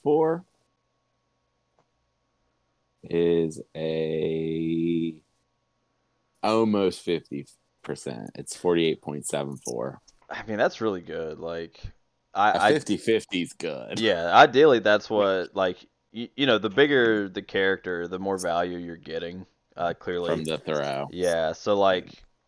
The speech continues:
Speaker 2: <sighs> I don't know, like, this, being able to throw a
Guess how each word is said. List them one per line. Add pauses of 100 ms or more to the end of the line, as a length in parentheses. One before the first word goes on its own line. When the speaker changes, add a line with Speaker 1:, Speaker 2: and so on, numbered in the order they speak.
(140)
Speaker 2:
<sighs>
I
don't
know,
like,
this, (480)
being
able
to
throw
a